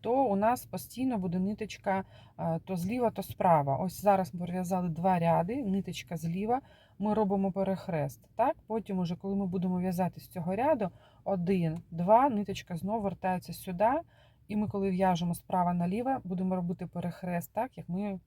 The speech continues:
в'язали тільки що. Ось, е, тому зараз у нас ниточка зліва, і я вам покажу, як ми будемо робити в цьому випадку перехрести. У мене на косі,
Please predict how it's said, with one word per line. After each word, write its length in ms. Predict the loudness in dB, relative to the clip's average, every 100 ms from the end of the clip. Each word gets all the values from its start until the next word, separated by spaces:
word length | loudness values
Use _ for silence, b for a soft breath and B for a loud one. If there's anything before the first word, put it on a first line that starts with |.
| -8
в'язали 480 | -2 -2 0 0 -2
тільки 420 | -6 -8 -8 -14
що. 220 | -14 -16 b b b b b _
Ось, 340 | -4 -4 -6 -10
е, 260 | -4 -4 -2
тому 340 | -2 0 2
зараз 300 | 6 6 4
у 40 | -6
нас 180 | -6
ниточка 400 | -6 -6 -10 -10
зліва, 580 | -6 -4 -2 2 2 2
і 100 | -2
я 120 | -2 0
вам 140 | -2
покажу, 420 | -4 -8 -6 -4
як 180 | -4 -4
ми 80 | -6
будемо 320 | -6 -4 -2
робити 380 | -4 -6 -6 -8
в 80 | -12
цьому 280 | -8 -4 -4
випадку 420 | -4 -8 -12 -16
перехрести. 760 | -8 -6 -6 -8 -8 -8 _ -20 b b b b
У 60 | -4
мене 300 | 0 2 2
на 180 | 0 -2
косі, 460 | -4 -8 -6 -2